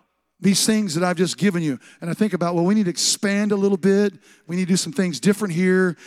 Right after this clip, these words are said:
We need to be able to make sure that we can conduct and, and perform the vision. Like, there's, there's some cost to that. And, and a part of this, 'cause a hundred fifty thousand, somebody said, "Wow, you know, like, like, I'm checking out. I can't do that,"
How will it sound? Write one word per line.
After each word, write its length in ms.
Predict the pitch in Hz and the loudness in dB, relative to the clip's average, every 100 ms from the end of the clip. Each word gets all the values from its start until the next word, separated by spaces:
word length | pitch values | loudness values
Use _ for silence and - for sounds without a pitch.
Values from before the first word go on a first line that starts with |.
| - | -10
We 100 | 175 | -4
need 180 | 190 170 | -2 -2
to 200 | 185 196 | -4 -4
be 100 | 196 | -4
able 140 | 185 170 | 0 0
to 60 | |
make 120 | 170 180 | 0 0
sure 240 | - 196 | 2 2
that 120 | 175 | 2
we 120 | 180 | 0
can 240 | 190 165 139 - _ | -2 -4 -8 -18 _
conduct 500 | - 165 185 185 - | -6 -2 0 -2 -4
and, 140 | 170 170 | -8 -6
and 220 | 160 156 | -8 -10
perform 360 | - 151 185 170 | -10 -4 -4 -2
the 80 | 147 | -2
vision. 420 | 180 185 160 147 - _ - | 0 0 -2 -6 -16 _ -18
Like, 120 | 156 202 | -14 0
there's, 260 | 180 - - | 0 0 -2
there's 140 | 175 - | -2 -2
some 120 | 151 | -6
cost 440 | 196 196 175 - | -2 -2 -2 -8
to 60 | 156 | -12
that. 260 | 139 113 - _ _ _ _ _ _ _ _ - | -12 -14 -20 _ _ _ _ _ _ _ _ -12
And, 140 | 175 180 | -10 -8
and 120 | 175 | -8
a 40 | 165 | -8
part 300 | - 220 247 | -2 0 0
of 80 | 170 | -2
this, 240 | 165 - | -4 -4
'cause 160 | 170 151 | -6 -4
a 60 | |
hundred 180 | 180 196 | -4 -4
fifty 220 | 208 175 | -6 -8
thousand, 520 | - 185 202 156 156 - - | -6 -4 -2 -2 -6 -8 -18
somebody 280 | - 190 165 | -10 -8 -6
said, 160 | - 131 | -8 -8
"Wow, 300 | 139 147 131 | -8 -8 -8
you 140 | 127 | -12
know, 100 | 127 | -10
like, 200 | 135 131 | -12 -12
like, 120 | 123 | -14
I'm 80 | 147 | -12
checking 300 | - 147 131 | -8 -10 -10
out. 180 | 131 131 | -12 -12
I 60 | 131 | -14
can't 220 | 139 127 | -14 -12
do 100 | 127 | -14
that," 220 | 123 131 | -14 -18